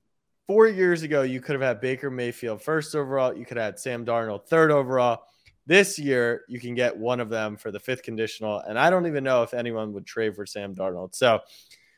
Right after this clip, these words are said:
that's pretty poverty down in Charlotte, North Carolina. But hey, Charlotte's an up-and-coming city. A first gut reaction to Baker Mayfield on the move.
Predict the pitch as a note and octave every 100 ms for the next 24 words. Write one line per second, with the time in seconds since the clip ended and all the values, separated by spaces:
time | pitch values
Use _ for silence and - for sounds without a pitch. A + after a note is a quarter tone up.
0 | _ _ D3+ G#3 C#4 - - A3 F#3+ F3+
1 | E3 D#3 D3+ B2 B2+ B2+ D3+ D#3+ D#3+ D3+
2 | E3+ D#3+ D#3+ D#3 E3 E3 - E3 D#3+ E3
3 | E3+ D#3+ C3+ C#3 F#2+ A2+ _ _ _ -
4 | A2 A#2 - A#2+ A#2 G#2+ A#2 G#2+ G2+ -
5 | A#2+ A#2 A2+ - _ _ _ _ B2+ C#3+
6 | A2+ - - C3 E3+ - - D3+ D3 -
7 | D3+ C#3 D3+ - F3+ C#3 - D#3 D3+ D3+
8 | C3+ B2+ A#2+ A#2 G#2 G#2 G2+ D#2+